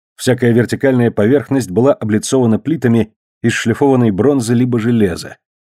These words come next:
на которых уродливыми серебряными литерами алфавита, известного лишь нескольким инкрустаторам,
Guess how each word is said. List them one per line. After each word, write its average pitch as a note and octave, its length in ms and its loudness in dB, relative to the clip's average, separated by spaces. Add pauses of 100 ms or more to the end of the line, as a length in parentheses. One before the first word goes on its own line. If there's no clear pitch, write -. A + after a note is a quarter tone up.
(160)
на A2 120 -2
которых D#3 580 0
уродливыми C3 680 2
серебряными G2+ 640 0
литерами G2+ 440 0
алфавита, G2 640 -4 (420)
известного G2 520 -2
лишь F#2+ 220 -4
нескольким F#2+ 600 -6
инкрустаторам, G2 800 -6